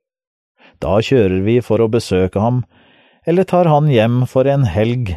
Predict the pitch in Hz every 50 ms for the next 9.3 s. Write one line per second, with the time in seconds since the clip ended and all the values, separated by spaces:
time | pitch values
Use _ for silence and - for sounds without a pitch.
0 | - - - - 127 120 117 117 120 - 131 123 117 - - - 127 117 104 -
1 | 139 123 87 85 90 95 110 117 - - - 107 110 110 - - 110 104 98 85
2 | 78 85 87 90 98 107 107 - - - - - - _ - 131 127 - 160 135
3 | - - 117 117 120 139 147 147 135 113 92 82 78 80 90 90 85 - _ _
4 | _ _ _ _ _ _ _ _ _ _ _ _ - - 139 135 139 135 143 143
5 | 143 147 147 135 107 101 117 127 127 135 120 117 107 113 120 123 120 123 123 131
6 | 120 101 90 85 87 101 113 113 113 120 120 120 120 117 110 127 - - 113 104
7 | 117 127 131 135 139 127 117 110 107 107 113 127 139 151 160 175 180 - - _
8 | - - - - _ - 160 170 147 127 107 101 92 90 107 123 131 139 131 101
9 | 85 73 - - -